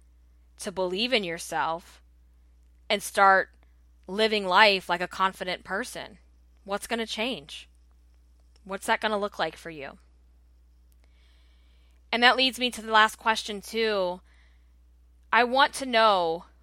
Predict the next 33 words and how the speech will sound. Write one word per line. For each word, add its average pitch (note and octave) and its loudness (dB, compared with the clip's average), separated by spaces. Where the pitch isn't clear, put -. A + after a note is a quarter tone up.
what G#3+ 2
confidence G#3+ -2
means F#3+ -6
to - -12
you. E3 -12
Think C#4+ -6
about D#3 -2
it. - -14
What G3+ 0
does C4 0
it B3+ -4
mean A3+ 0
to - -14
you? E3+ -8
To A#3 -6
be B3 0
confident, A3 2
to G3+ -8
live G3+ -2
confidently, F#3+ -2
what F#3 -4
does G3 -4
that F#3 2
mean F3 -12
to - -16
you? D3+ -8
And F3 -2
I F#3 2
want G3+ -2
you G#3 -10
to F#3 -6
share B3+ 2
that E3+ 0